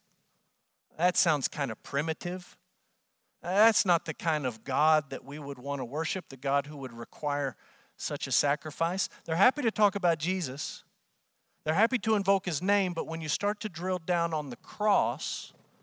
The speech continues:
they're uncomfortable. This is not a new teaching, it's an old teaching. Think about the cross and the testimony that was born in that moment. Gospel authors tell us that the sky was darkened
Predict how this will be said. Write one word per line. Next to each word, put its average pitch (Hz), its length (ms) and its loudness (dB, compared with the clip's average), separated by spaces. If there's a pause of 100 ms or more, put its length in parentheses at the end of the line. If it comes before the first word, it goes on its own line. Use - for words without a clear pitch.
(520)
they're 127 140 -6
uncomfortable. 135 760 -6 (380)
This 147 100 -12
is 151 80 -6
not 143 200 2
a 123 60 0
new 123 260 -2
teaching, 127 460 -8
it's - 160 -4
an 113 120 -6
old 143 300 -2
teaching. 113 380 -8 (380)
Think 196 180 -6
about 185 280 2
the 175 60 -8
cross 143 460 2
and 131 120 -2
the 113 60 -4
testimony 131 720 -2
that 120 160 -8
was 110 140 -14
born 113 340 -6
in 107 120 -6
that 104 160 -10
moment. 98 400 -12 (1500)
Gospel 160 380 0
authors 147 460 -2
tell 135 260 -4
us 127 240 -2
that - 240 -10
the 117 100 -6
sky 139 560 -2
was 117 300 -10
darkened 110 720 -6